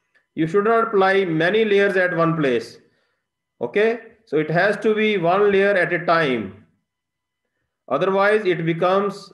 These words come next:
you know, uh, thick at one place, thin at one place, and that also leads to stress riders and the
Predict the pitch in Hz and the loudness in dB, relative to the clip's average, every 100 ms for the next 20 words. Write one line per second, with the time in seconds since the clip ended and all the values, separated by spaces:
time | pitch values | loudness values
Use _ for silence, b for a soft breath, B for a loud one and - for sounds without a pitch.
0 | _ 139 151 175 190 151 147 - 202 202 | _ -4 0 2 0 0 -2 0 -4 0
1 | 208 202 196 196 202 202 214 202 220 - | -2 0 0 -2 0 2 2 0 -8 -10
2 | - 190 202 202 190 196 196 196 214 226 | -4 0 0 0 0 -2 -2 0 2 2
3 | 220 B B B 156 160 160 190 190 185 | -2 B B B -2 0 0 0 0 0
4 | 190 233 226 196 196 202 190 185 180 175 | 0 0 2 2 0 -2 -2 0 -2 0
5 | 170 165 165 196 202 196 B B 147 151 | 0 0 0 0 0 -4 B B -4 -2
6 | 160 | -2